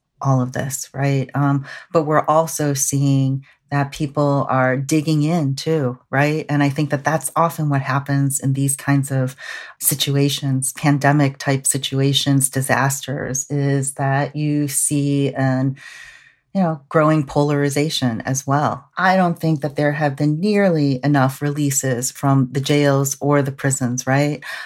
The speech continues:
Um, but you see that the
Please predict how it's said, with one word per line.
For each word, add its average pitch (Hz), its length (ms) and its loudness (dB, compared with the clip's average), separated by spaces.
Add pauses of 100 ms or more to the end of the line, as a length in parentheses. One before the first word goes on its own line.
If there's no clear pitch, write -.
Um, 143 500 2
but 147 460 2 (520)
you 156 600 2
see 156 260 0
that 143 240 0
the 143 380 2